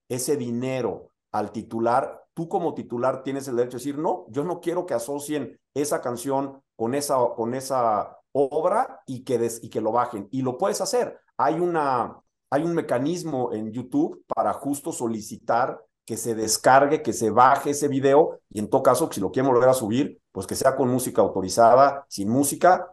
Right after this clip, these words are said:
o que manden a hacer la <laughs> música para, para ese video, ¿no? O sea, sí es un tema delicado y es algo que es muy recurrente porque la gente, insisto, cree que como ahí están, que como las canciones están ahí, que como los temas están ahí, que tú le picas simplemente a Google y pones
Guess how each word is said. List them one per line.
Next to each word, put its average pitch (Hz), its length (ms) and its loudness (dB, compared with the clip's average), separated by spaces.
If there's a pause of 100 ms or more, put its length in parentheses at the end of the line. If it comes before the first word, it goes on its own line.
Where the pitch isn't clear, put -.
(160)
o 110 140 -2
que 117 100 2
manden 139 360 4
a 120 40 2
hacer 131 480 0
la 110 180 2
<laughs> - 0 -
música 127 600 -6
para, 98 440 -2 (180)
para 107 240 0
ese 120 200 -2
video, 127 380 2
¿no? 120 140 -2
O 139 40 -6
sea, 135 160 -2
sí 185 260 -6
es 214 140 -2
un 214 140 -6
tema 175 300 0
delicado 123 640 -2
y 139 80 -4
es 135 120 -8
algo 139 260 -2
que 123 120 -4
es 123 180 -8 (220)
muy 156 260 -2
recurrente 123 600 -4
porque 113 280 -8
la 113 120 -2
gente, 139 320 -8
insisto, 139 600 -10
cree 143 460 -4 (300)
que 117 160 -12
como 131 260 -2
ahí 180 120 0
están, 143 640 -6 (280)
que 101 100 -18
como 113 180 -6
las 117 160 -2
canciones 160 520 -6
están 139 280 -4
ahí, 120 280 -4
que - 100 -18
como 104 220 -10
los 110 180 -8
temas 147 220 -4
están 139 180 -4
ahí, 120 240 -4
que 123 140 -12
tú 143 100 -6
le 151 80 2
picas 143 380 -4
simplemente 131 520 -6
a 113 40 0
Google 120 400 -4
y - 20 -6
pones 120 440 -6